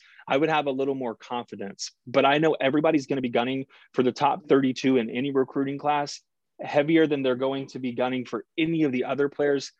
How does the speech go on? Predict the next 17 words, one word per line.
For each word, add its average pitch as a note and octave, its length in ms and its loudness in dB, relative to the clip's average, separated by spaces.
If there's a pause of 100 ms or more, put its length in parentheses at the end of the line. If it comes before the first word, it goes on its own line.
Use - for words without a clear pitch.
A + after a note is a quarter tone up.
(140)
that A#2 100 -4
are A#2+ 80 -2
targets D3+ 420 0
for C3+ 120 -2
them, B2 180 -4 (840)
especially E3 460 2 (280)
if B2+ 120 2
it's C3+ 140 -2
a A#2 80 2
need. A#2 400 0 (220)
Oklahoma E3 500 2
has C#3 260 -4
a D#3 80 -2
need E3+ 320 0 (280)
at B2 120 -8
running C#3+ 280 -2
back. E3 260 0